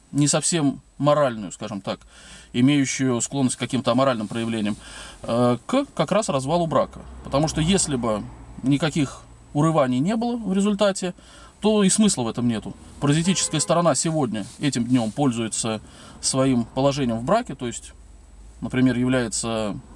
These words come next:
на-, находится на содержании. А, соответственно, в случае развала этого брака содержание закончится. А здесь нет. А здесь вы можете, наоборот, урвать половину имущества. Э, поэтому, по сути, первое, что с моральной точки зрения выходит на поверхность, это провокация развода,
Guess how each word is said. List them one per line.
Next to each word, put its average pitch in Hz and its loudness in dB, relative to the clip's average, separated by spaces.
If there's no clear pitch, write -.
на-, 139 4
находится 139 0
на 117 -2
содержании. 190 0
А, 127 4
соответственно, 185 0
в - -2
случае 196 0
развала 254 2
этого 208 -4
брака 185 0
содержание 175 0
закончится. 190 -4
А 123 -2
здесь 196 0
нет. 143 2
А 110 -8
здесь 156 -2
вы 190 0
можете, 160 -2
наоборот, 139 0
урвать 156 2
половину 151 0
имущества. - 0
Э, 123 4
поэтому, 247 2
по 151 2
сути, 240 -2
первое, 147 2
что 120 -2
с - -4
моральной 151 2
точки 135 -8
зрения 120 -2
выходит 131 -4
на 123 0
поверхность, 202 -2
это 196 0
провокация 165 2
развода, 151 -2